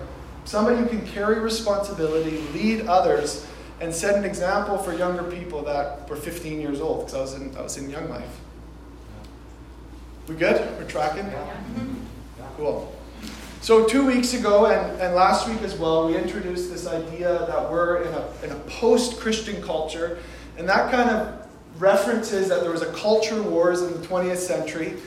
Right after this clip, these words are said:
Speaker 1: and the big news to, it's not actually the big news, but for some people, there needs to be some self-awareness developed there. But it's like Christians, or in particular conservative fundamentalism, in the U S, it's a kind of a different experience in Canada.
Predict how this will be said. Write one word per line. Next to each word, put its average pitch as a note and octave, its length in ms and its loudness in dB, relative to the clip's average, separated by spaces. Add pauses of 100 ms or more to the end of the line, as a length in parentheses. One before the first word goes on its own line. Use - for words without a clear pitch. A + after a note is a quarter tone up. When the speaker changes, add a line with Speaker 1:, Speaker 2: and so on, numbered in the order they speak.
(240)
Speaker 1:
and D#3+ 100 -6
the E3 60 -2
big - 360 6
news F3+ 440 2
to, E3+ 320 -2 (260)
it's - 120 -12
not G3+ 140 6
actually F3 320 6
the D#3+ 80 0
big D#3+ 200 0
news, D#3 180 -4
but D#3 180 -6
for D#3+ 80 -8
some F3+ 320 -2
people, E3 400 -4 (240)
there D#3+ 120 -6
needs F3 240 -4
to E3+ 40 -6
be E3 120 -6
some D3+ 200 -6
self-awareness D3+ 640 -4
developed C#3 380 -6
there. C3+ 180 -8 (420)
But F#3+ 100 2
it's F#3 180 0
like - 380 2
Christians, B3 840 2
or F3 340 0
in G3+ 180 -6
particular A3 640 -2
conservative G#3 760 0
fundamentalism, E3 1040 -2 (760)
in C4 160 6
the A#3+ 220 6
U G#3 140 6
S, F#3+ 200 6
it's F#3+ 120 -6
a E3+ 60 -2
kind G3 200 -2
of G3+ 80 0
a F3+ 80 -4
different F#3+ 260 -4
experience F3 480 -4
in E3 140 -8
Canada. D3+ 420 -6